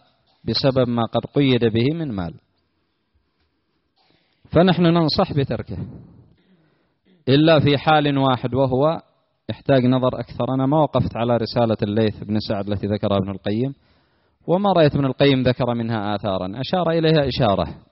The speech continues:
فإذا كانت الآثار عن الصحابة جاءت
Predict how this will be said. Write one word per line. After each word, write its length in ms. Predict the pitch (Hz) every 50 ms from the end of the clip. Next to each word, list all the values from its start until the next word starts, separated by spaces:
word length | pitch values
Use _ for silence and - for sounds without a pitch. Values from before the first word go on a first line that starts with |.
| _ _ _ _ _ _ _ _ _ _ _ _ _ _ _
فإذا 300 | - - 110 117 131 131
كانت 360 | 123 - 156 156 156 151 139
الآثار 440 | 143 131 131 135 127 110 147 139 127
عن 140 | 120 127 123
الصحابة 680 | 117 - - - 117 - - 127 120 113 101 110 101 - _ _ _ _ _ _ _ _ _ _ _ _ _ - _ _ _ _ _ _ _ _ _ _ _ _ _ _ _ _ -
جاءت 580 | 110 104 127 139 147 147 143 - - 127 113